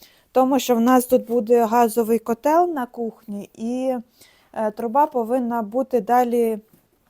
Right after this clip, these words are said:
е, виходити, ніж, е, зараз вона є. Тому хто буде займатися взагалі газом або, е, робити нові проекти, враховуйте, що це займає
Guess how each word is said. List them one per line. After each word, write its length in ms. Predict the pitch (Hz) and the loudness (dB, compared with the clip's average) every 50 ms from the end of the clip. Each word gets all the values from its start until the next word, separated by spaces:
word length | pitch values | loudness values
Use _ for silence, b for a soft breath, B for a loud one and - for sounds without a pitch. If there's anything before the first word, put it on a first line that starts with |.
| _ _ _ _ _ _ _ _ - - - - | _ _ _ _ _ _ _ _ -20 -20 -16 -12
е, 260 | 220 208 208 208 208 208 | -8 -6 -4 -4 -4 -4
виходити, 640 | 202 220 214 - - 254 247 247 240 240 226 220 | -4 -6 -6 -2 0 2 2 2 0 0 -2 -4
ніж, 440 | 208 214 226 240 220 - - - 220 | -4 -2 -2 -2 -4 -6 -10 -8 -6
е, 300 | 208 208 208 202 202 - - | -6 -4 -4 -6 -8 -10 -12
зараз 540 | 214 196 - 233 233 233 226 214 220 - - | -10 -4 -2 0 0 0 0 -2 -4 -8 -8
вона 400 | 208 214 208 208 226 226 226 - - | -6 -4 -4 -2 -2 -2 -4 -6 -8
є. 520 | - 208 185 185 208 233 233 214 190 175 - - _ B B B B B B B B B B B B B | -12 -12 -10 -4 -2 0 2 2 0 -2 -8 -14 _ B B B B B B B B B B B B B
Тому 300 | - 240 247 247 262 262 | 2 2 4 4 2 0
хто 560 | - - - 285 294 302 302 294 285 254 233 b b b b b b - | -2 -2 0 4 6 6 8 8 8 8 6 b b b b b b -12
буде 400 | 208 208 254 277 226 262 254 214 | -6 -4 -2 0 2 2 2 2
займатися 680 | 220 247 247 247 254 277 269 262 262 240 226 - 240 233 | 2 2 2 2 2 2 2 0 0 -2 -2 -2 -4 -4
взагалі 720 | 226 208 247 240 214 226 254 247 233 254 254 247 240 233 | -4 -4 -4 -4 -2 -2 -4 -4 -4 -4 -2 -2 -2 -2
газом 800 | 214 202 196 214 240 254 269 277 277 262 226 233 247 247 220 226 | -2 -4 -2 0 2 4 4 4 4 2 0 -2 -2 -2 -2 -4
або, 400 | 226 202 208 233 254 262 254 240 b b b b b b b b - - | -6 -6 -2 0 2 2 2 0 b b b b b b b b -4 -2
е, 280 | 220 226 226 226 226 | 0 2 4 4 4
робити 800 | 233 240 226 214 262 269 262 - - 247 247 240 240 240 233 226 214 185 - _ _ _ _ _ _ _ _ - - _ _ _ _ _ _ - 220 214 | 2 2 2 4 4 4 4 2 0 0 2 2 2 0 0 -2 -4 -8 -12 _ _ _ _ _ _ _ _ -20 -20 _ _ _ _ _ _ -10 -6 -4
нові 280 | 208 220 220 247 262 | -2 -2 -2 -2 -4
проекти, 640 | 247 - 247 233 240 254 277 285 269 - _ - 220 | -4 -2 -2 0 2 2 2 0 0 -2 _ -4 -2
враховуйте, 640 | 202 220 240 220 - 302 320 294 277 254 240 - 240 | -2 -2 -2 0 0 0 0 2 2 0 0 0 -4
що 160 | - - 226 214 | -4 -4 -8 -10
це 340 | - - - 302 320 302 | -6 0 2 2 2 4
займає 580 | 240 226 233 233 214 226 254 285 285 262 233 | 2 0 -2 -2 -2 -2 -2 -2 -2 -2 -2